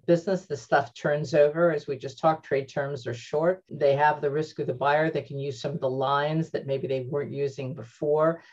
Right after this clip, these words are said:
with really, you know, low risk, so great returns. For them, I think it's, you know, it's, it's always gonna be a triple win.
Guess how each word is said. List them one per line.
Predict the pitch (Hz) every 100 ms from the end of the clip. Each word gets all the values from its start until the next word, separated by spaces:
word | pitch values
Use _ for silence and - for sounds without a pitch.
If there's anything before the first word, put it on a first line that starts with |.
| _ _
with | - - -
really, | 147 151 147 143 123 - -
you | 135
know, | 117
low | 123 131 135
risk, | 131 139 170 -
so | - 131
great | - 127 120
returns. | 127 - 147 147 185 - _ -
For | 175
them, | 175 165 190 190
I | 165
think | - 175 165
it's, | 151 - -
you | 175
know, | 151
it's, | 151 156 -
it's | 165 170
always | 160 175
gonna | 170 160
be | 147
a | 147
triple | - - - 135 131
win. | 180 127 117